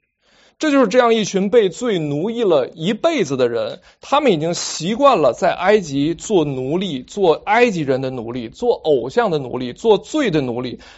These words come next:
他们不知道今天要跟随耶和华这位真神，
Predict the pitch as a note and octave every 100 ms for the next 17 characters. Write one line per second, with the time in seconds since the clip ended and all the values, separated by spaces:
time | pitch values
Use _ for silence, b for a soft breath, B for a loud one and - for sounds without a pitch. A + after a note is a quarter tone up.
0 | B - C#4+ A3 B3+ A3 C4 C4 F3+ D#3+
1 | A#3 A3 A#3 G#3+ E3 A3+ A#3 - D#3 F3
2 | F3+ A3+ G3 F#3 C#3 B2+ D#3+ F#3+ D#3 -
3 | G3+ G#3 F#3 A2+ B2 -